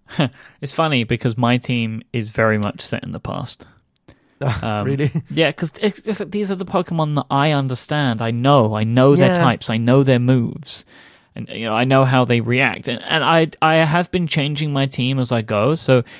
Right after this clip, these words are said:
Speaker 1: these will rotate out. And, and I have had a team, my earlier team had more of the newer Pokemon in. But then as time has gone on, there's just been a couple of additions that I've made,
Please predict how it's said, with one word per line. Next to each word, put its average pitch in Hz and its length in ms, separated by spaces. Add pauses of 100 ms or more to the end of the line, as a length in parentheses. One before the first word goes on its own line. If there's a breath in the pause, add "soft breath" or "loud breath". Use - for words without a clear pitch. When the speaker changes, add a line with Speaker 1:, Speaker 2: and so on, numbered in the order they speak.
(120)
Speaker 1:
these 143 280
will 131 420
rotate 120 440
out. 110 280
And, 131 240
and 123 180
I 135 140
have 139 320
had 135 240
a 135 80
team, 113 320
my 123 320
earlier 143 420
team 107 380 (240 soft breath)
had 123 200
more 127 320
of 113 140
the 120 80
newer 120 320
Pokemon 104 480
in. 101 220 (260 loud breath)
But 131 120
then 131 140
as 120 120
time 131 260
has 120 100
gone 120 220
on, 131 240
there's 107 160
just - 160
been 123 120
a 117 40
couple 131 300
of 113 100
additions 120 500
that 117 120
I've 107 180
made, 104 400